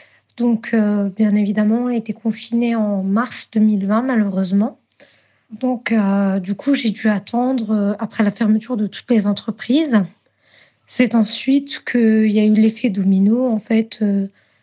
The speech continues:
à peu près après huit mois, euh, j'ai eu une réponse de l'entreprise qui a enfin décidé de me faire un retour. J'ai eu le droit à un simple S M S, euh, qui m'a dit, en fait, euh, «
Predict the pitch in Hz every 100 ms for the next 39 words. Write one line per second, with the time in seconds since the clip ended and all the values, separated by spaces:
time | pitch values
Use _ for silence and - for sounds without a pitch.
0 | _ _ 302 233 - 226 - - 269 262
1 | 254 - 233 220 254 254 247 254 269 254
2 | - 220 214 214 208 196 - 220 214 220
3 | 240 226 233 220 - 285 220 233 240 -
4 | 220 - 262 - - 208 202 226 214 220
5 | - 214 240 208 202 202 196 202 254 220
6 | 226 220 220 - 247 277 _ _ _ _
7 | _ _ - 220 214 202 202 - 247 233
8 | 208 - 277 277 262 - 254 247 269 285
9 | - - 226 220 - - 240 214 196 220
10 | 254 277 208 - 254 254 - 233